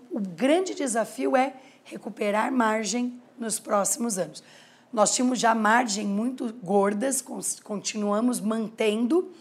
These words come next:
né? Perdemos pouca coisa de margem com a pandemia, como todos os outros negócios,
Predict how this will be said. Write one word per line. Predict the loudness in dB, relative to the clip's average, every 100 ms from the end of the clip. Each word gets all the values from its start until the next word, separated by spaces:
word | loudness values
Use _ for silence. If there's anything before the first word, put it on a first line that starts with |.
| -20 -20 -20 _
né? | 0 2 2 0 -2
Perdemos | 4 4 4 2 0 -4
pouca | 4 6 6 4 -2
coisa | 0 0 0 -2
de | -4 -2
margem | 0 0 -2 -6
com | -6 -2 0
a | 0
pandemia, | -2 -4 -2 -2 -4
como | -4 -6
todos | 0 6 6 6 -2
os |
outros | -4 -6 -6
negócios, | -6 2 2 2 -2 -6